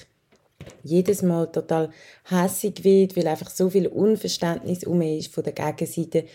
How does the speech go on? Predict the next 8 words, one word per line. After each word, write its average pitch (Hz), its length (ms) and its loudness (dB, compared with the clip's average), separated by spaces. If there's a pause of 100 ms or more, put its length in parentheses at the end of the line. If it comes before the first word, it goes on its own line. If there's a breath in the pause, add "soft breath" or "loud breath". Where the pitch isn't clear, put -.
(220 loud breath)
Wie 190 400 6 (320)
kann 170 320 2
man 160 200 -4 (320)
ruhig 156 300 -6
bleiben 147 320 -4 (100)
bei - 60 -12
der 147 160 -4
Diskussion 135 800 -8